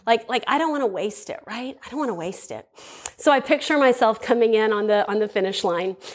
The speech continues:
And, um, I love this. As I come in, I can see as clear as day, Cooper had the longest arms. They were, like, crazy long.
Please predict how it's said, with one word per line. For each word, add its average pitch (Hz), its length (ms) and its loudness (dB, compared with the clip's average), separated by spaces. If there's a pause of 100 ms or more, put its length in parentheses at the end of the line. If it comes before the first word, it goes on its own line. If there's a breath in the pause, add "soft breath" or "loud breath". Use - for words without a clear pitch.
(180 loud breath)
And, 214 200 4
um, 202 340 2 (540 loud breath)
I 190 40 -12
love 165 300 -14
this. - 280 -16 (300 loud breath)
As 214 120 2
I 240 100 4
come 269 260 4
in, 226 200 6
I 214 120 2
can 233 140 4
see 247 240 0
as 220 80 -2
clear 247 280 0
as 220 120 0
day, 202 160 2
Cooper 262 280 -4
had 226 180 -4
the 196 160 -4
longest 196 680 -4
arms. 156 360 -12
They 208 60 -4
were, 220 80 -2
like, 214 140 -6 (180)
crazy - 320 -6
long. - 320 -12